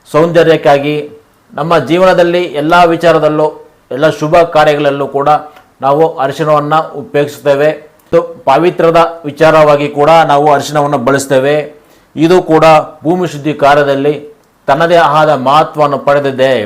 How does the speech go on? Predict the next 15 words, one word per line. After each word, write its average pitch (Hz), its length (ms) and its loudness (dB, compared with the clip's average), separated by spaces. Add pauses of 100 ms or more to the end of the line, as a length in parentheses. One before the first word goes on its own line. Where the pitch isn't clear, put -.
(600)
ಈ 170 120 0 (300)
ಐದು 196 220 4 (120)
ವಸ್ತುಗಳು 156 500 2 (280)
ವೈಜ್ಞಾನಿಕ 160 600 -2 (440)
ಹಿನ್ನೆಲೆ 165 360 0 (120)
ಮತ್ತು 147 200 0 (200)
ಸಾಂಪ್ರದಾಯಿಕ, 156 880 2 (340)
ನಮ್ಮ 147 160 -6 (120)
ಭಾರತೀಯ 160 440 0 (440)
ಸಾಂಪ್ರದಾಯಿಕ 156 600 2 (120)
ವಿಚಾರದಲ್ಲಿ 143 520 0 (540)
ಪವಿತ್ರಾದ 165 540 2 (140)
ವಸ್ತುಗಳು. 143 480 0 (580)
ಹಾಗಾಗಿ 160 440 2 (380)
ಈ 202 40 2